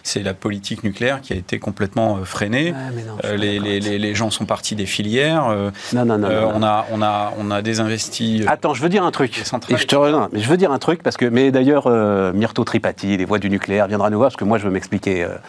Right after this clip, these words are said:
Speaker 2: là-dessus avec elle. La corrosion sous contrainte. Donc, programme nucléaire, je vais, euh, juste quelques petits détails, hein. Programme nucléaire démarre, euh, en partenariat, c'est pour ça d'ailleurs que ça s'appelle Framatome, avec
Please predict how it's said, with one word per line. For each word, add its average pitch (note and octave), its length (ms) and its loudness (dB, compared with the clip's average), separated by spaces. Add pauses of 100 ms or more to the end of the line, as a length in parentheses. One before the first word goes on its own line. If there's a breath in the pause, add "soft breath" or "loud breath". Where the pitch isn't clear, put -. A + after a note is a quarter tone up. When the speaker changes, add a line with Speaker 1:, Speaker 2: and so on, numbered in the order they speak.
(120 loud breath)
Speaker 2:
là-dessus F#2+ 220 -2
avec D#2+ 180 -10
elle. - 60 -18 (1200 loud breath)
La B2 60 4
corrosion F3+ 320 4
sous C#3+ 100 -4
contrainte. G#2+ 460 -6 (180)
Donc, A2 340 0 (360 loud breath)
programme E3+ 320 2
nucléaire, D#3 580 4
je B2+ 140 -4
vais, A#2+ 300 4
euh, A2 500 -2
juste E3+ 200 -2
quelques B2+ 200 0
petits A#2 120 -2
détails, G2+ 300 -2
hein. D#3 80 -6 (380 loud breath)
Programme C#3 260 2
nucléaire B2 500 2
démarre, C3 720 4
euh, G2+ 640 0
en A#2 160 2
partenariat, B2 720 2
c'est - 120 -14
pour - 140 -8
ça B2 140 4
d'ailleurs G#2+ 340 2
que G2+ 80 -2
ça E2+ 140 -6
s'appelle F#2 200 -2
Framatome, C3 600 0 (480 loud breath)
avec B2+ 420 2